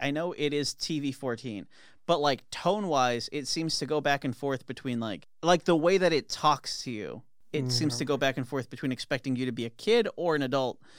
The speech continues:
Speaker 1: because the relationship between, like, the brother and the sister, the main characters,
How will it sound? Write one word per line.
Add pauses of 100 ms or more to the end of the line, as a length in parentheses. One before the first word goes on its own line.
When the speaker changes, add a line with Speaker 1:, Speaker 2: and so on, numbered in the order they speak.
(280)
Speaker 1:
because
the
relationship (160)
between,
like,
the
brother
and
the
sister,
the
main
characters,